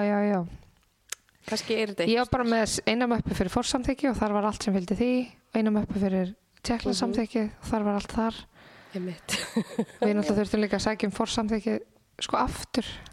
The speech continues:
Speaker 2: Já, og þegar búið að bíða eitthvað tími.
Speaker 1: Já, það er, gildi bara
Speaker 2: Já.
Speaker 1: þrjú ár.
Speaker 2: Asnalegt.
Speaker 1: Og svo náttúrulega ef maður er búin að vera að bíða í heilt ár, sem sagt, á biðlistanum úti, þá þarf maður alltaf að
Speaker 2: Mhm.
Speaker 1: senda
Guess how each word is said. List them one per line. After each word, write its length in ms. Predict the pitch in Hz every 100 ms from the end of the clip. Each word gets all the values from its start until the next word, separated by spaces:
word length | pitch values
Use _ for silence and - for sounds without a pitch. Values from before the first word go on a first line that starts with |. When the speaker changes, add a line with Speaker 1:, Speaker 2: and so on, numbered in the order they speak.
| - -
Speaker 2:
Já, 260 | 175 185 165
og 120 | 170
þegar 160 | 185 175
búið 120 | 175
að 80 | -
bíða 160 | 190
eitthvað 220 | 185 180 -
tími. 340 | 196 156 156 -
Speaker 1:
Já, 140 | 226 202 190
það 220 | 190 202
er, 100 | 196 -
gildi 240 | 220 233
bara 160 | 220 175
Speaker 2:
Já. 40 |
Speaker 1:
þrjú 180 | 220 233 240
ár. 140 | 202 - - - - - - - - - - - -
Speaker 2:
Asnalegt. 380 | - - 165 156
Speaker 1:
Og 40 | 208
svo 80 | 208
náttúrulega 460 | - 214 202 - -
ef 80 | 202
maður 160 | 208
er 40 | 202
búin 120 | 208
að 60 | 208
vera 120 | 208
að 60 | 233
bíða 220 | 220 214
í 120 | 214 254 - _ _ _ -
heilt 360 | - 220 -
ár, 160 | 226 220
sem 140 | 226
sagt, 160 | 214 - 339
á 60 | 220
biðlistanum 640 | - 233 220 - 226 226
úti, 160 | 220 220
þá 80 |
þarf 160 | 220 220
maður 140 | 220
alltaf 100 | 190
að 80 | 196
Speaker 2:
Mhm. 80 | 190
Speaker 1:
senda 260 | 220 -